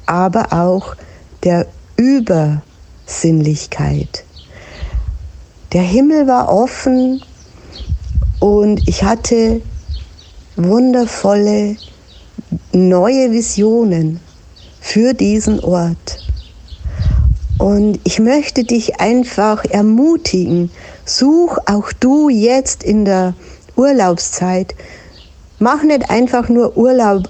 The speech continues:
irgendwo am Strand, sondern such dir deinen Kraftort, den Kraftort für deine Seele aus. Und, und nutz diese,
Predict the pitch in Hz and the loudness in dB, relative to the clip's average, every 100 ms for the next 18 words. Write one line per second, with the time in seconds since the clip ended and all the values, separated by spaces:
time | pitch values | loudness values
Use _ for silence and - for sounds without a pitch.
0 | - 240 226 226 190 - 185 180 - 160 | 0 2 2 0 0 0 0 -2 -4 -2
1 | 160 170 160 147 - - - - - - | 0 0 0 -2 -8 -16 -16 -14 -18 -12
2 | - 226 240 233 220 262 269 311 - - | -2 2 4 2 0 2 2 2 -2 0
3 | 247 240 - 202 220 247 247 240 226 - | 0 0 -2 0 2 2 2 0 -2 -2
4 | 214 233 - - 185 175 175 - - 190 | 0 -2 -4 -4 0 0 -2 -6 -2 -2
5 | - 208 240 262 - 208 208 - 190 - | 0 -2 -2 -4 -2 -2 -2 -4 -4 -2
6 | 143 214 247 226 220 - 208 208 196 165 | 0 2 2 2 0 0 0 2 2 0
7 | - 143 165 180 - - - - - - | -2 -4 -4 -6 -10 -12 -20 -20 -20 -20
8 | - - - - - - - - - 202 | -20 -20 -20 -18 -18 -20 -20 -20 -6 -2
9 | 202 196 196 185 - - - - - - | 0 0 0 -4 -14 -20 -20 -20 -20 -20
10 | - - - - 220 202 214 294 302 - | -20 -20 -10 -2 0 2 2 2 0 -4
11 | 226 226 226 233 | -2 -2 0 0